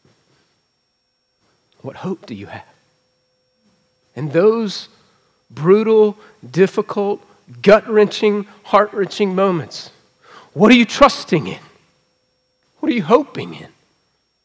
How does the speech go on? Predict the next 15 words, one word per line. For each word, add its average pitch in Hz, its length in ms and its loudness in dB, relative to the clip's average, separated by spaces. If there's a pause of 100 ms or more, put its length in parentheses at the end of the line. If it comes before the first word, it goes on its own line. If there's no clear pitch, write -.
(1500)
A - 20 -20
message 139 380 -12
for 196 160 -8
you 165 80 -8
today 131 400 -10 (840)
is 117 140 -20
this. - 340 -20 (1700)
Jesus - 760 -12 (1000)
is 127 180 -12
the 147 200 -10 (120)
only 175 440 -4
hope - 260 -20 (840)
that 120 220 -16
will 143 460 -8 (380)
not 113 500 -18